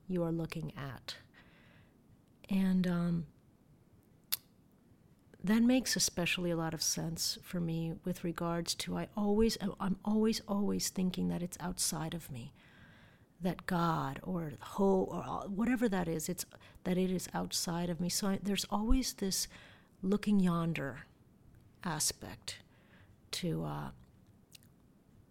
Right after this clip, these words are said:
to recovery for me. It's, um, it's so hard to, uh, take the responsibility.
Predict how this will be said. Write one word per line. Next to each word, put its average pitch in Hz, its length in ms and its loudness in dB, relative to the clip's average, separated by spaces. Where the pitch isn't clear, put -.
to 175 200 -2
recovery 170 840 -2
for 180 220 -2
me. 160 440 -2
It's, - 340 -2
um, 160 400 -2
it's 196 220 2
so 175 260 6
hard 160 520 0
to, 165 500 -2
uh, 156 240 -4
take 180 200 0
the 170 60 -2
responsibility. 165 920 -4